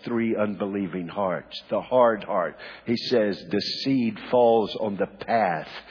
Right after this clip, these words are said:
the hard path that he walks on.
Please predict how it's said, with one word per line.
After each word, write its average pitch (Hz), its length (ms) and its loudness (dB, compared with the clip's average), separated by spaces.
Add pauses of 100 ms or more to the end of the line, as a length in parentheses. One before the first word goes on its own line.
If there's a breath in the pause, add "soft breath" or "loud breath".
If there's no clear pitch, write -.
(180 loud breath)
the 104 100 4
hard 113 540 2
path 101 380 2 (120)
that 92 120 -2
he 95 100 -4
walks 104 480 2
on. 78 200 -4